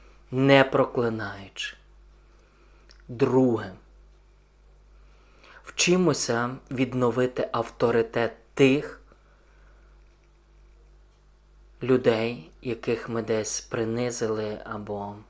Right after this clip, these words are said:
образили, або навіть знищили.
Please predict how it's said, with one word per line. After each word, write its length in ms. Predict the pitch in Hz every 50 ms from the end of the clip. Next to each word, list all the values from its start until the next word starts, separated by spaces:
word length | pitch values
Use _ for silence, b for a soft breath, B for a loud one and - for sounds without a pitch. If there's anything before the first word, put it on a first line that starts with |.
| _ _ _ b b b b b -
образили, 760 | - 117 110 110 113 120 117 117 113 - 110 101 104 104 104 - - 202 - - - _ _ _ b b b b b b b b b b
або 460 | 123 120 110 113 113 107 104 98 - -
навіть 480 | - 117 117 110 110 110 - - - - -
знищили. 920 | - 110 104 - 131 135 135 135 131 120 113 - - - - 104 104 104